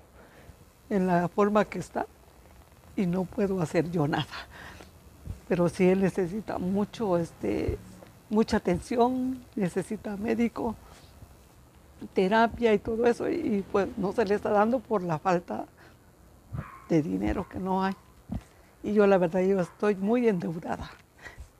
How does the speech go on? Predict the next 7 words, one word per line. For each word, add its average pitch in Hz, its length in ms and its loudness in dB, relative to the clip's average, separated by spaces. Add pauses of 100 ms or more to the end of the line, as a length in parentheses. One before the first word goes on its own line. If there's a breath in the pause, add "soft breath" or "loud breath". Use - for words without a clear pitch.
(440)
Se - 80 -8
le 180 140 -6
tuvo 202 240 2
que 196 160 -4
comprar 185 420 -2
la 180 160 0
cama, 202 540 0